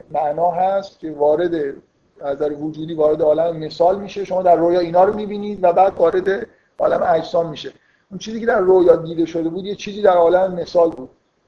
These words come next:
اون کار رو ابراهیم انجام داد. در حد نازل شدن این معنا به عالم مثال آورد، فقط خداوند جلوی این که اون جسم در واقع پاره بشه رو گرفته.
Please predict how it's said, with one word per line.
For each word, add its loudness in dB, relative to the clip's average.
اون -6
کار 4
رو 2
ابراهیم -4
انجام 2
داد. -4
در 0
حد 0
نازل 0
شدن 2
این -6
معنا 4
به 2
عالم 2
مثال 0
آورد، 0
فقط -2
خداوند -2
جلوی -2
این -10
که -4
اون -14
جسم 0
در 2
واقع 0
پاره 2
بشه 4
رو 4
گرفته. -8